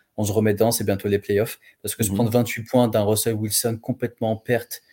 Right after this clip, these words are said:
Speaker 1: de, de, de, de vitesse, et même cette équipe, et prendre trois T D de, de, de,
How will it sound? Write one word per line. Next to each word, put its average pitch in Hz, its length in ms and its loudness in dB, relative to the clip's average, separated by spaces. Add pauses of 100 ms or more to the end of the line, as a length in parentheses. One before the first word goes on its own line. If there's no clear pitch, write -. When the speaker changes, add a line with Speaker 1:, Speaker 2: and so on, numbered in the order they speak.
(360)
Speaker 1:
de, 113 180 2
de, 104 180 -2
de, 104 120 -2
de 104 140 0
vitesse, 104 380 0
et 117 40 -2
même 113 160 0
cette - 180 -6
équipe, 113 280 -6
et - 40 0
prendre 110 260 -4
trois 120 200 2
T 113 100 -4
D 113 140 0
de, 110 180 -4
de, 107 300 0 (100)
de, - 140 -12